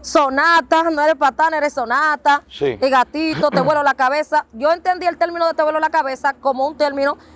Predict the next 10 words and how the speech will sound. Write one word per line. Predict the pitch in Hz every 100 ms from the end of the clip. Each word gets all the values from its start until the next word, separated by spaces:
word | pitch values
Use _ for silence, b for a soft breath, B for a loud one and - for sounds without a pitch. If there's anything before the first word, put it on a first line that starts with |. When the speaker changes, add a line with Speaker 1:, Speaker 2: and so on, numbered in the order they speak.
| B
Speaker 1:
de | 214 277 277
te | 269
voy | 254 311 359
a | 349
quemar | 330 302 330
el | 339
cerebro | 370 339 311 330
con | 311 269
este | 262 240
rema. | 269 339 226 175